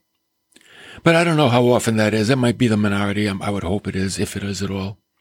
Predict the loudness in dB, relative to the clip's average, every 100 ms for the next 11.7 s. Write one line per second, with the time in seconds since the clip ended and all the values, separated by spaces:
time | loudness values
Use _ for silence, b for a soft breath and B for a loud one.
0 | _ _ B B B B B B 2 4
1 | 4 2 0 2 2 2 0 0 0 0
2 | -2 0 0 -2 -2 -2 -2 -2 -4 -4
3 | -4 -8 -16 _ _ _ _ _ _ _
4 | _ -4 0 0 0 0 -2 -4 -2 -2
5 | 0 2 0 0 -2 -2 -4 -4 -8 -10
6 | _ _ _ _ _ _ _ -10 -2 -2
7 | 0 -4 -4 -6 -4 -4 -4 -8 _ _
8 | _ _ _ _ b b -2 0 0 0
9 | 0 -2 -4 -6 -16 _ _ _ _ b
10 | b b -8 0 2 2 0 0 0 0
11 | -2 -2 0 0 0 -4